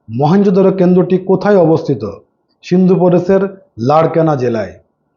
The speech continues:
এরকম আরও কম্পিটিটিভ এক্সাম ওরিয়েন্টেড ভিডিও পেতে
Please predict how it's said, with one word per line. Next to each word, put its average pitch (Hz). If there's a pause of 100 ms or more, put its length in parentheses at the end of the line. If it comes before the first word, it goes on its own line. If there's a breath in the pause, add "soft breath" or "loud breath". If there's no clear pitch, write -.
(1400)
এরকম 170
আরও 156 (180)
কম্পিটিটিভ 185
এক্সাম 170
ওরিয়েন্টেড 180
ভিডিও 160
পেতে 135